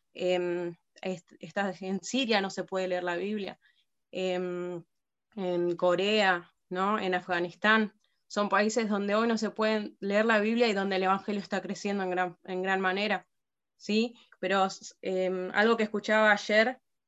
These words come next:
que también, eh, decía Marcos Brunet, es que, em, hoy en día la iglesia crece más en esos países porque es la más oprimida, porque aun cuando ellos, eh, aceptan a Cristo, aceptan su muerte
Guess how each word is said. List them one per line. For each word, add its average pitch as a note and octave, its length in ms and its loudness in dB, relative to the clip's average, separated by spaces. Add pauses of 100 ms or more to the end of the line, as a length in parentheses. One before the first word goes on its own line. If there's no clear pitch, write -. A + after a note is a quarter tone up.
que F#3 120 -4
también, F#3+ 500 -2
eh, F3 520 -2
decía F#3+ 520 0
Marcos F#3 400 -2
Brunet, F#3 480 -2 (300)
es G3+ 160 -4
que, G#3+ 560 2
em, F3+ 560 0 (160)
hoy G#3 180 2
en A3 100 4
día A#3+ 200 8
la G#3+ 100 6
iglesia G#3 680 2 (260)
crece A3+ 320 2
más G3+ 400 2 (680)
en F#3+ 160 2
esos G#3+ 200 0
países G#3+ 360 0 (340)
porque F#3+ 320 -4
es G#3 120 -4
la G#3+ 120 0
más G3+ 220 -2
oprimida, F#3 520 -2 (400)
porque F3+ 440 -2
aun G3 360 2
cuando A3+ 260 4
ellos, A3+ 380 -2
eh, E3+ 220 0
aceptan G3+ 420 -2
a G3 100 0
Cristo, A3 540 -4 (240)
aceptan A3 540 0
su G3+ 140 -2
muerte G#3 500 0